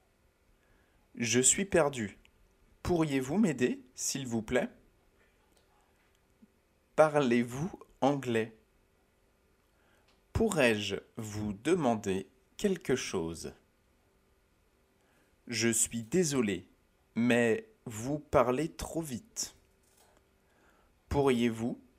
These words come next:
parler plus lentement, s'il vous plaît ? Je suis désolé, je n'ai pas compris. Pourriez-vous le répéter, s'il vous plaît ?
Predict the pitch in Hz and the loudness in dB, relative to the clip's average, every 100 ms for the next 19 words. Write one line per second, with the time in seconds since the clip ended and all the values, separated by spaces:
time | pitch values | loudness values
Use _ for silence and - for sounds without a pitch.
0 | - 143 123 120 110 98 - - - 185 | -4 -2 0 0 0 -4 -8 -10 0 2
1 | 165 131 - 117 104 208 - _ _ - | 4 2 0 0 0 -2 -12 _ _ -10
2 | - - 120 107 98 101 95 101 104 - | -6 -4 -4 -8 -8 -10 -6 -4 -4 -6
3 | _ _ _ _ _ _ _ _ _ _ | _ _ _ _ _ _ _ _ _ _
4 | _ _ _ _ - 104 110 117 - - | _ _ _ _ -10 -4 0 0 0 -2
5 | 117 101 180 208 156 117 92 95 185 _ | -6 -4 0 2 2 0 0 -2 -6 _
6 | _ _ _ _ _ - 104 107 113 110 | _ _ _ _ _ -10 -4 0 2 2
7 | 107 107 139 - - 135 - - 71 - | -2 -2 -2 -2 -4 -6 -6 -10 -14 -18
8 | _ _ _ - _ _ _ _ _ _ | _ _ _ -20 _ _ _ _ _ _
9 | _ _ _ _ _ _ _ _ - 202 | _ _ _ _ _ _ _ _ 0 2
10 | 196 156 139 120 113 - - 101 98 98 | 2 0 -2 -4 -6 -6 -6 0 0 0
11 | 165 190 143 135 98 117 - _ - - | -2 -2 -4 -4 -4 -6 -10 _ -6 -4
12 | 107 101 101 98 - 104 | -2 -4 -4 -8 -2 -2